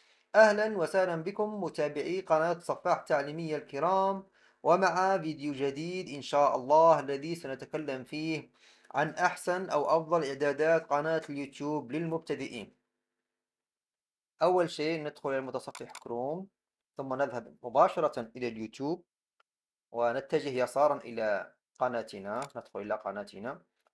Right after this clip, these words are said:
هنا نستطيع أن ندخل من قناتنا أو من استوديو اليوتيوب. ندخل إلى استوديو اليوتيوب، ثم نذهب إلى الإعدادات.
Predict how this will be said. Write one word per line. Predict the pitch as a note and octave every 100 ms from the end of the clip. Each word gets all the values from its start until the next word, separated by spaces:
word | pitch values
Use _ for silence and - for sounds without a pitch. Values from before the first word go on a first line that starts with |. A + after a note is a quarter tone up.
| -
هنا | G#3 F3
نستطيع | F3+ F3 D#3+ D3+ G#2
أن | A#2+
ندخل | C#3+ - A#2+ G2 _ _ -
من | A2
قناتنا | - B2 D3+ D3+ C3+ C#3+ F#3+
أو | - F3 G#3
من | E3 G3+ - -
استوديو | - - C#3+ D3 G3+
اليوتيوب. | C3+ A2+ - F#2 C#3
ندخل | C#3+ A2+
إلى | A#2
استوديو | - C3 G#2+ G2+
اليوتيوب، | F#2 - C#3+ A#3+ - _ _ _ _ _ _ _ _ _ _ _ _ _ _ _ _ -
ثم | F3 D3 A#2+ - _ -
نذهب | C#3 C3+ B2+ C#3+ -
إلى | C3+
الإعدادات. | - A#2 G#2+ G2 G2 -